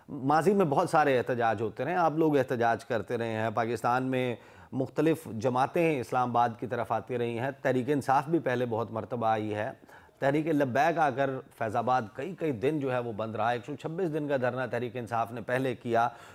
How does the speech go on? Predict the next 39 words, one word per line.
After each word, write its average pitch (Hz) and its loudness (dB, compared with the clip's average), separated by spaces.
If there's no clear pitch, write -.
उसमें 165 2
पीटीवी 165 0
वाला, 139 4
पार्लियामेंट 147 -2
वाला 127 2
इंसिडेंट, 135 -6
ये 151 -6
सब 190 -2
माजी 143 2
का 143 0
हिस्सा 120 -2
है। 113 -2
लेकिन 214 0
जो 147 2
हैंडलिंग 160 -2
है, 113 -4
आ, 123 2
किसी 151 -8
भी 185 0
एहतजाज 123 0
की, 117 -8
ख़ास 123 -2
तौर 139 4
पर 156 0
जो, 156 4
आ, 139 4
आम 196 4
पब्लिक 180 2
जिसमें 139 -4
मौजूद 117 -2
है, 117 0
जिसमें 151 -8
बच्चे 170 0
मौजूद 131 -2
हैं, 120 -4
कमसिन 165 -4
हैं, 113 -4
बूढ़े 170 2
हैं, 123 -2